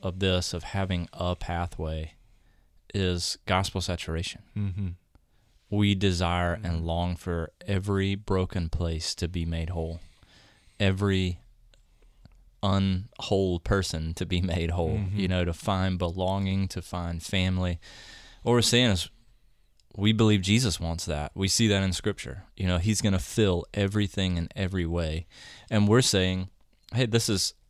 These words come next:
Speaker 1: a pathway to help us do it. Like, we're not just gonna shoot in the dark and hope people, <laughs> you know, go do these things.
Speaker 2: Mm-hmm.
Speaker 1: Um, it's still gonna be Spirit-led. We're gonna look at every, every phase of this. Remember, we never left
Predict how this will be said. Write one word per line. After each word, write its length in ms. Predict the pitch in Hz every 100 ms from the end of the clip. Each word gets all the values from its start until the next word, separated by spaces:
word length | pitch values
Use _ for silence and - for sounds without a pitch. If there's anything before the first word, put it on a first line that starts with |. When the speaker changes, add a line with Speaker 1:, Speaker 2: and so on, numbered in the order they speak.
| _
Speaker 1:
a 80 | 95
pathway 460 | - 104 110 98
to 60 | 90
help 240 | 92 98
us 140 | 87 82
do 240 | - 87
it. 120 | 71 -
Like, 220 | 92 92
we're 100 | 110
not 220 | 113 113
just 200 | 117 110
gonna 300 | 117 95 85 -
shoot 320 | - 117 107
in 100 | 98
the 100 | 85
dark 400 | 90 92 90 -
and 120 | 80
hope 220 | 95 95
people, 460 | - 92 90 85 - - -
<laughs> 160 | - -
you 240 | - 117
know, 120 | 110 107 - - - 143
go 160 | 113 117
do 200 | 101 113
these 260 | 110 87 -
things. 400 | 78 78 82 -
Speaker 2:
Mm-hmm. 640 | 98 98 95 92 - -
Speaker 1:
Um, 380 | 95 90 82 82 - _ -
it's 140 | 98
still 220 | - 123
gonna 160 | 117 104
be 140 | 95
Spirit-led. 640 | 92 - 98 90 87 85 - - - _ _ _ _ _ _ _ _ _
We're 160 | - 104
gonna 180 | 104 98
look 140 | 98
at 120 | 104
every, 500 | - 101 104 98 92 -
every 280 | 101 98 107
phase 380 | 90 98 92 95
of 140 | 85
this. 220 | 82 82 95
Remember, 360 | 90 90 87
we 140 | 90 90
never 440 | 90 92 95 85
left 600 | 85 90 87 80 - -